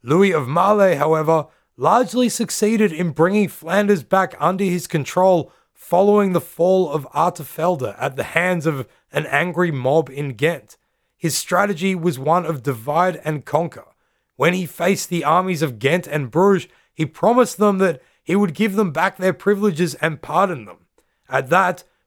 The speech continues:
Bruges went over to Louis's side. Louis of Marley seems to have been a better politician than his father ever was. He knew that Flanders needed English wool, so he agreed that his subjects could keep on recognizing Edward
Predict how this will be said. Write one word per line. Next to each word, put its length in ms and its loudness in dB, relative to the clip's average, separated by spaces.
Bruges 360 4
went 160 2
over 240 2
to 120 -2
Louis's 360 2
side. 500 -2
Louis 240 4
of 80 2
Marley 380 2
seems 360 -2
to 80 4
have 120 2
been 200 0
a 60 2
better 360 0
politician 680 -2
than 120 -2
his 140 -2
father 480 -2
ever 240 0
was. 500 -2
He 140 -4
knew 180 2
that 180 0
Flanders 520 0
needed 500 0
English 420 -2
wool, 380 -2
so 160 -2
he 140 2
agreed 480 0
that 100 -4
his 160 -4
subjects 580 -2
could 200 -8
keep 300 -2
on 280 0
recognizing 800 0
Edward 440 0